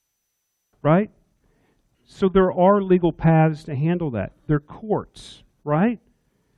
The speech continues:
That's why we have judges. But please remember that we're just judges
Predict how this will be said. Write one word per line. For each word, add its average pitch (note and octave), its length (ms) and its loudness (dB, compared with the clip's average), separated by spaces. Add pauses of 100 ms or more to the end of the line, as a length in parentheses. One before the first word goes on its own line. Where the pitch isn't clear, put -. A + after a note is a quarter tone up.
(240)
That's - 380 0
why D#3 520 4
we D#3 400 -2
have D3 380 2
judges. D3 840 -6 (680)
But F#3 200 -6
please C#4 320 -4
remember C#3+ 420 -2
that D3+ 200 -4
we're C#3 120 -4
just C#3+ 380 -8
judges A#2+ 640 -8